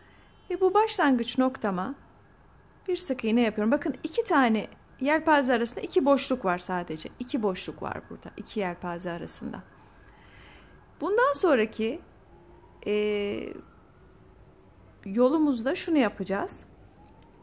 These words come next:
Bunu çıkarıyoruz.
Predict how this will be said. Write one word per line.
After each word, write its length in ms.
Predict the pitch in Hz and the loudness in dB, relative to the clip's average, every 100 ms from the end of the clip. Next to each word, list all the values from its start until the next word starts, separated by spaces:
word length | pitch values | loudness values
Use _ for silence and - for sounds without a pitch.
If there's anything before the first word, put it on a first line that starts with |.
| - - - - - - - - - - | -20 -20 -20 -20 -20 -20 -20 -20 -20 -6
Bunu 220 | 262 247 | 2 2
çıkarıyoruz. 880 | 247 - 302 285 302 294 311 - - | 2 -4 0 0 0 0 -4 -8 -18